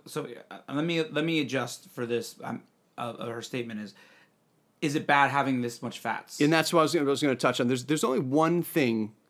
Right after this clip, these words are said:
Speaker 2: that you need to look at when deciding whether or not your fat intake is good or bad. And that's if your saturated fat is ten percent or above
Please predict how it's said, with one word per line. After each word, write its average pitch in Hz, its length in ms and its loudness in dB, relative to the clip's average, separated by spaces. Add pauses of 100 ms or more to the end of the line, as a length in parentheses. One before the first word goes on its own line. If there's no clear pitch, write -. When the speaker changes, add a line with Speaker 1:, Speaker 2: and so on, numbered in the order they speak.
Speaker 2:
that 117 180 0
you 127 60 0
need 135 160 0
to 151 60 0
look 131 260 2
at 107 300 0
when 110 240 -4
deciding 107 480 0
whether 104 180 0
or 110 40 -2
not 107 140 0
your 107 80 0
fat 101 280 -4
intake 95 340 -6
is - 160 -12
good 82 240 -8
or 76 100 -8
bad. - 260 -14 (420)
And 113 100 0
that's 123 280 -2
if 170 220 0
your 190 80 2
saturated 143 640 0
fat 101 360 -4 (280)
is 98 220 -6
ten 117 200 -4
percent 113 440 -4
or 107 180 -2
above 98 680 -4